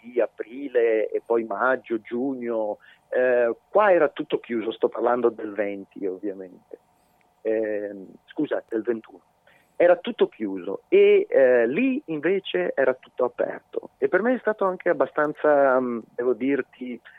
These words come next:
per certi aspetti, eh, scioccante tutto questo, perché noi venivamo da, da, da, proprio da, da,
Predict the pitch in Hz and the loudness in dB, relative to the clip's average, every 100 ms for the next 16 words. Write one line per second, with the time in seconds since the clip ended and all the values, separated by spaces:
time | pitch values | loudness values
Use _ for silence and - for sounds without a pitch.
0 | - - _ _ _ _ _ _ _ 131 | -20 -20 _ _ _ _ _ _ _ -2
1 | 127 147 - 143 - 151 156 - 147 139 | 0 0 2 2 4 2 2 0 -2 0
2 | 127 - 76 57 - 76 - - - - | -2 -2 -2 -2 -6 -14 -20 -20 -4 2
3 | 170 - 190 175 170 131 127 127 - 113 | 2 0 0 0 0 0 -2 -2 -4 -2
4 | 107 107 104 117 101 131 123 123 120 143 | 0 -2 -2 -2 -2 0 0 0 2 2
5 | 127 127 123 135 139 131 120 113 110 113 | 2 -4 -2 0 0 2 4 2 2 0
6 | 107 107 107 104 104 - 117 113 110 101 | 0 0 -2 -2 -8 -6 -6 0 0 2
7 | 98 104 - - | -2 -4 -8 -10